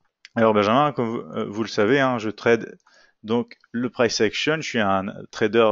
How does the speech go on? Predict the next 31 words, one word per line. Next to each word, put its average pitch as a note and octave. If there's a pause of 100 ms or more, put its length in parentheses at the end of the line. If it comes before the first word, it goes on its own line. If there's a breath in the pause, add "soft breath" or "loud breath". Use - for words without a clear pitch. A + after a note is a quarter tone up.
vraiment A2
concentré A#2+
sur G#2+
le, G2+
le, F2+
l'analyse A#2
technique. D3 (240 loud breath)
Donc A2
ici, C#3+
par G#2
exemple, G#2+
vous G#2+
avez G2
vu, C3+
j'ai A2+
réussi G#2+
à A#2+
profiter B2
du A2+
mouvement A2 (240 loud breath)
sans C3+ (120)
connaître B2+
ici C3
la, A#2+
euh, A2
donnée A2+
fondamentale A#2
qui -
se -
trouve G2
derrière, F#2+